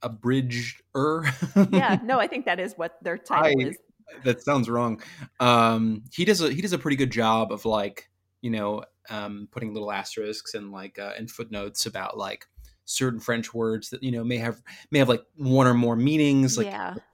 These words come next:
Speaker 1: pun where, like, you really need to, like, have the word in there and then a little context at the bottom.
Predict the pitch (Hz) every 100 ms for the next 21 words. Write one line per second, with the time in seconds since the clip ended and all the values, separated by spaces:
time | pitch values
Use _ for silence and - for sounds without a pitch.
0 | - 143 139 131 127 123 117 110 107 -
1 | _ _ _ _ 135 120 110 123 120 110
2 | 110 110 107 104 - 101 104 113 110 107
3 | 135 147 135 127 123 117 113 107 104 -
4 | 117 113 113 110 - 117 120 117 113 110